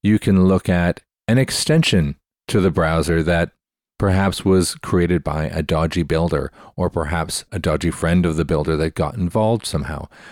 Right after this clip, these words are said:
All of these things seem to apply. Perhaps you, you cut corners in a particular area.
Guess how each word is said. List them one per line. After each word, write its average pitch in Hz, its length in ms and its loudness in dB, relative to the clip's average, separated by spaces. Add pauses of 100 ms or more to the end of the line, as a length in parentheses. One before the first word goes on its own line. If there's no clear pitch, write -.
(380)
All 127 200 2
of 131 100 4
these 123 260 2
things 104 500 2
seem 82 340 0
to - 120 -2
apply. - 400 -6
Perhaps 85 380 -4
you, 87 80 2
you 90 180 0
cut - 240 -6
corners 90 420 0
in 87 80 2
a 80 40 -2
particular - 460 -6
area. 85 440 -4